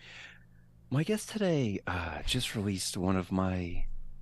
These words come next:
favorite albums of the year, The Window, produced by Chris Walla of Death Cab for Cutie, and it, uh,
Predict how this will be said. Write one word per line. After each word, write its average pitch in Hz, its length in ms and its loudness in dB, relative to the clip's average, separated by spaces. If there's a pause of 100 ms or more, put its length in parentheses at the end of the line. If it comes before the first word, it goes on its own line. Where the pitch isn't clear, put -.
favorite 127 580 0
albums 80 380 0
of 78 120 0
the 82 80 -4
year, 80 220 0
The 80 80 0
Window, 92 460 6
produced 90 540 -4
by 82 320 -4 (720)
Chris - 280 0
Walla 85 300 4
of 80 180 -4
Death 85 240 -4
Cab 85 280 -4
for 87 100 -8
Cutie, 113 460 2
and 120 200 2
it, 127 240 -2
uh, 143 300 -4